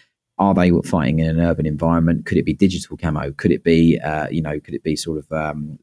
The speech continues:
more of a grayscaled camouflage 'cause it's in an urban environment?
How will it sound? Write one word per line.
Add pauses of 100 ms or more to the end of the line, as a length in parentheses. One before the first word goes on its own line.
(100)
more
of
a
grayscaled
camouflage
'cause
it's
in
an
urban
environment?